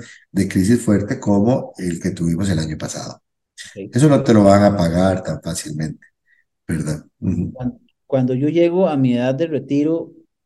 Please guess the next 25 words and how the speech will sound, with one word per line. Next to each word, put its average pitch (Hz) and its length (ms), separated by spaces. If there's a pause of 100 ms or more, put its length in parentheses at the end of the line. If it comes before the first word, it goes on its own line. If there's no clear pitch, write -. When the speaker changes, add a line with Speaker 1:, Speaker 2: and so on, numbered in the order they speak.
(100)
Speaker 2:
a 135 140
mi, 120 120
a 113 80
mi 120 140
edad 120 120
de 139 80
pensión, 143 760 (480)
eh, 113 140
decido 120 320
retirarme, 135 680 (140)
¿yo 127 320
puedo 147 400
acceder 117 540
a 135 200
todo 139 300
el 135 80
monto 139 480
o 123 220
funciona 120 440
también 123 380
como 131 240
funciona 110 300
Speaker 1:
Así 110 140
Speaker 2:
con 120 100
Speaker 1:
es. - 360